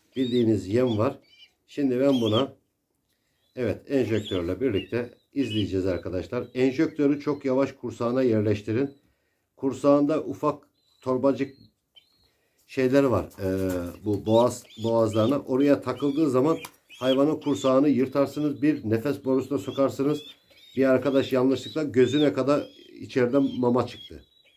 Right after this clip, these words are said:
Hayvanı sakatladı. Bunlara çok dikkat edin. Bak yine istiyor. Şimdi bu kuşu bakınız kursağına. Şöyle yapalım.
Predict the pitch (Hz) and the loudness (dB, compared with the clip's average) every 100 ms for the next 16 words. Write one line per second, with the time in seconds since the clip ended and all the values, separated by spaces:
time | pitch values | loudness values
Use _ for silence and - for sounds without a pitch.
0 | _ _ - 110 120 120 127 110 104 98 | _ _ -6 -2 0 0 0 -2 -4 -6
1 | 101 98 139 117 127 127 127 131 - 107 | -4 -2 -2 -2 0 0 0 -6 -8 -6
2 | 104 98 117 107 101 120 120 113 - - | -6 -4 -2 -2 -2 -2 0 -2 -4 -4
3 | 95 120 - _ - - - _ _ - | -4 -4 -12 _ -20 -20 -20 _ _ -8
4 | - 170 160 175 175 160 170 165 - - | 2 2 4 0 0 2 2 2 -4 -20
5 | _ _ _ _ _ _ _ _ _ - | _ _ _ _ _ _ _ _ _ -8
6 | 117 120 104 - - _ - 98 - 87 | -4 0 -2 -2 -14 _ -14 -12 -6 -2
7 | 90 117 113 _ _ _ _ _ _ - | 0 0 -2 _ _ _ _ _ _ -6
8 | 127 107 82 78 78 110 | -2 -2 -2 -6 -6 -8